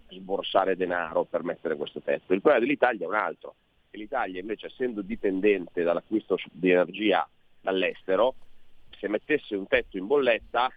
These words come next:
dovrebbe, eh, in qualche modo spendere risorse pubbliche per mantenere quel tetto, che è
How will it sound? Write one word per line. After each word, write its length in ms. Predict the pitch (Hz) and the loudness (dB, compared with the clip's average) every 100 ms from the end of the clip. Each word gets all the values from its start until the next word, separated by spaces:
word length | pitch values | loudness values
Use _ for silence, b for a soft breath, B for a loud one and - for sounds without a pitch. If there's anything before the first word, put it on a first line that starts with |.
| - | -12
dovrebbe, 800 | _ 95 123 104 98 87 107 120 - - - - _ | _ -14 -10 -10 -10 -6 -2 -2 -4 -18 -20 -20 _
eh, 300 | 98 98 92 | -8 -6 -6
in 100 | 98 | -4
qualche 280 | 95 107 - | 0 0 2
modo 400 | 113 107 107 113 - | 4 4 4 2 0
spendere 720 | - - 120 110 110 110 113 | -20 -4 0 2 2 2 2
risorse 480 | 104 95 113 95 131 | 0 -2 -4 -2 -6
pubbliche 680 | - 101 87 98 - 110 113 - _ | -4 -4 0 -2 2 2 2 -2 _
per 160 | 107 98 | -2 2
mantenere 420 | 98 98 95 90 | 0 2 0 0
quel 180 | 87 82 | -4 -2
tetto, 340 | 78 - 87 | -2 -2 -8
che 240 | - 151 143 | 0 0 0
è 240 | - 139 | 0 0